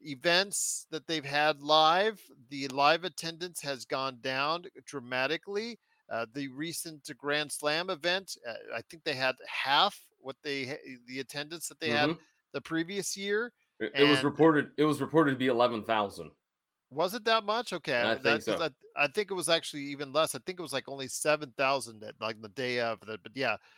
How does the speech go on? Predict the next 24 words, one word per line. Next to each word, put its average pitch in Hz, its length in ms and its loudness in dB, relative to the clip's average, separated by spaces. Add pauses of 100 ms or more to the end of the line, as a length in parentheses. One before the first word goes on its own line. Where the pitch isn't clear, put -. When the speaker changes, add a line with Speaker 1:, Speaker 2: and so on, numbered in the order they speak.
(140)
Speaker 1:
even 165 220 -6
though 160 120 2
that's 139 200 -2
still, 151 420 -2 (140)
you 135 80 -6
know, 123 200 -4
obviously 127 440 -2
only 123 180 -6
half 123 300 0
the 107 80 -12
building 123 400 -6
that's 107 240 -8
been 107 160 -16
sold 113 320 -4
out. 110 160 -2 (480)
I 143 100 4
know 175 340 4
earlier 170 440 0
this 143 240 -6
year 190 160 -4
for 160 140 -8
Double 143 380 2
or 127 100 -2
Nothing 185 640 0